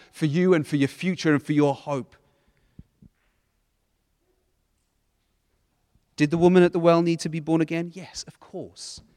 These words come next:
Absolutely. Jesus says, "No one is seeing the kingdom of God without it." Would Jesus have offered Nicodemus living water if he asked for it? Absolutely. But so often Jesus sees people differently than we do.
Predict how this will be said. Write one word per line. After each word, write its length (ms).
Absolutely. 480
Jesus 300
says, 160
"No 220
one 180
is 80
seeing 280
the 40
kingdom 320
of 100
God 160
without 380
it." 140
Would 240
Jesus 360
have 180
offered 300
Nicodemus 600
living 360
water 380
if 100
he 100
asked 240
for 120
it? 80
Absolutely. 1040
But 160
so 240
often 400
Jesus 640
sees 480
people 500
differently 520
than 180
we 160
do. 240